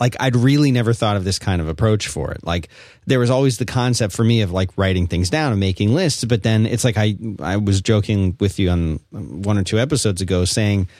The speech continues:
like, that, you know, it's funny because I'll, I'll write the stuff down, but then how do you actually get through the list? Like, I'll forget the list. I won't go to it. And, and this is,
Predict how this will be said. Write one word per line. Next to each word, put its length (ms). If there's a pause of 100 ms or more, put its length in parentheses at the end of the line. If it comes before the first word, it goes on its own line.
(360)
like, 220
that, 320
you 140
know, 140
it's 200
funny 320
because 280
I'll, 240
I'll 180
write 200
the 80
stuff 200
down, 240
but 100
then 100
how 160
do 60
you 80
actually 280
get 180
through 200
the 80
list? 260
Like, 100
I'll 80
forget 300
the 80
list. 300
I 20
won't 180
go 140
to 240
it. 120
And, 120 (500)
and 380 (680)
this 220
is, 180